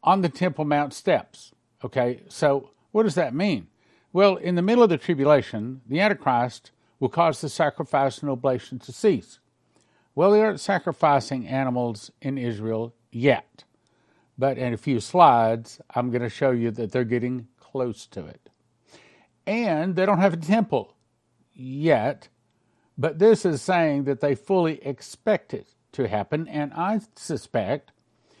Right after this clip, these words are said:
that the temple will come up after there is a peace agreement where they give the Palestinians their land, and then the Palestinians agree that this is Jewish land, and, of course, the Jews are going to want a place to build the temple.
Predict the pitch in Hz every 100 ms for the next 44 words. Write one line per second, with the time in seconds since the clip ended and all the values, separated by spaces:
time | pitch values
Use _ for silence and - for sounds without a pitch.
0 | _ - 165 - 156 202 175 175 160 165
1 | 156 170 151 143 151 - - 143 135 -
2 | 147 147 165 _ _ _ 143 170 165 185
3 | - 185 131 143 120 117 123 170 _ _
4 | _ _ _ - 165 151 147 160 165 147
5 | 156 165 151 - 175 165 156 151 135 -
6 | 135 196 185 123 104 104 113 147 - _
7 | _ _ _ 147 170 156 143 160 160 151
8 | - 165 160 156 143 160 131 151 151 151
9 | 135 135 156 143 - 143 139 120 143 190
10 | 175 127 120 104 101 123 - 147 139 127
11 | 143 - _ _ - 110 143 127 120 -
12 | 131 120 127 117 120 120 110 110 113 113
13 | _ _ _ 127 123 110 110 - 110 104
14 | 101 - 185 - 95